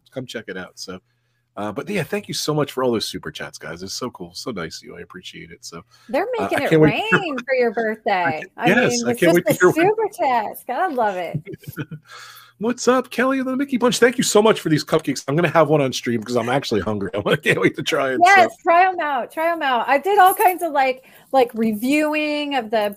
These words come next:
Speaker 2: bakeries nearby, and so it was ridiculous. <laughs>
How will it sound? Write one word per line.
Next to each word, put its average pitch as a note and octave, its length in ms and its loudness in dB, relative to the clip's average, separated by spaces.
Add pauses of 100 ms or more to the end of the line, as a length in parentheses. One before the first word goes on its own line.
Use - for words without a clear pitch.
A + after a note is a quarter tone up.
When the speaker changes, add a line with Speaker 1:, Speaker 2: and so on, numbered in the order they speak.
Speaker 2:
bakeries C#4+ 640 0
nearby, B3+ 680 2
and B3+ 500 2 (140)
so B3+ 260 0
it C#4+ 120 -2
was D4+ 160 -6
ridiculous. A#3 720 -2 (300)
<laughs> - 80 -14